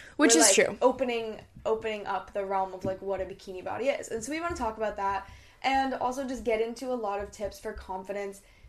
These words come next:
Speaker 2: in the summer because it is just a time where body image issues can be at their peak, where even if you're the most confident person in the world, there's just so much more, like, threat to your confidence and to your body image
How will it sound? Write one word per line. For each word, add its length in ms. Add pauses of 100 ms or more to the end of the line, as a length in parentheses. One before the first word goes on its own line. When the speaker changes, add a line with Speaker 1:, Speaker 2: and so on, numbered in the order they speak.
(240)
Speaker 2:
in 160
the 80
summer 360
because 280
it 140
is 140
just 240
a 80
time 460
where 380 (360)
body 340
image 380 (240)
issues 560
can 220
be 360
at 160
their 300
peak, 480
where 160
even 320
if 160
you're 160
the 60
most 260 (120)
confident 460
person 320
in 120
the 80
world, 540 (460)
there's 200
just 260
so 160
much 260
more, 200
like, 360
threat 440 (100)
to 440
your 180
confidence 600
and 140
to 120
your 160
body 340
image 340